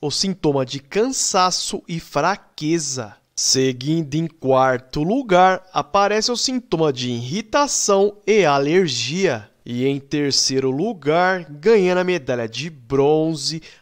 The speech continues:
aparece o sintoma de ficar com a boca seca constante.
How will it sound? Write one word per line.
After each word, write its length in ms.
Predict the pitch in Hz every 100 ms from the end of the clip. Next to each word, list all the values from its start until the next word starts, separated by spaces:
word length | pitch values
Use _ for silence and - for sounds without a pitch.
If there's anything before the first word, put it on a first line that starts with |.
| -
aparece 600 | 117 - 120 131 131 -
o 80 | 156
sintoma 680 | - 226 247 - 190 180 180
de 180 | 151
ficar 380 | 170 220 - 165
com 180 | - 185
a 80 | 226
boca 420 | 160 190 208 240
seca 480 | - - 139 135 127
constante. 1300 | - 143 175 190 - - 139 139 147 120 - 104 95